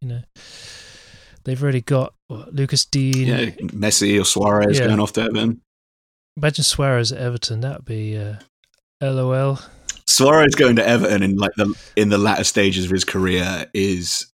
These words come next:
Speaker 2: like, not only would it be incredibly funny, but is absolutely something I could see him doing.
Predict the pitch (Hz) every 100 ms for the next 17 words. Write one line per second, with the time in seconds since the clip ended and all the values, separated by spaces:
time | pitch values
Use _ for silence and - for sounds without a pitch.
0 | - 98 76 - - - - _ _ _
1 | _ _ - 131 139 151 127 117 120 107
2 | 117 104 95 - 98 90 95 98 - 101
3 | - - 101 101 98 104 110 101 101 98
4 | 95 - 110 104 101 101 110 107 110 110
5 | 120 117